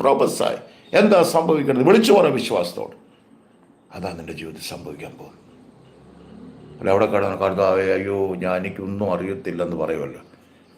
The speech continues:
ഞാൻ പുറത്തു വരും, ശക്തിയോടെ ഞാൻ പുറത്തു വരും. ഇതൊരു സാക്ഷ്യമായി മാറും. ഇതെൻ്റെ ജീവിതത്തിൽ ഈ ആണ്ട് മുഴുവൻ പറഞ്ഞാൽ തീരാത്തൊരു സാക്ഷ്യമായി മാറും. ഈ ആണ്ട് മുഴുവൻ പറഞ്ഞാൽ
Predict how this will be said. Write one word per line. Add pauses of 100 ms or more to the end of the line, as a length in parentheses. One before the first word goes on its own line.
ഞാൻ
പുറത്തു
വരും, (1160)
ശക്തിയോടെ
ഞാൻ
പുറത്തു
വരും.
ഇതൊരു
സാക്ഷ്യമായി
മാറും. (520)
ഇതെൻ്റെ
ജീവിതത്തിൽ (200)
ഈ
ആണ്ട്
മുഴുവൻ
പറഞ്ഞാൽ
തീരാത്തൊരു
സാക്ഷ്യമായി
മാറും. (800)
ഈ
ആണ്ട്
മുഴുവൻ
പറഞ്ഞാൽ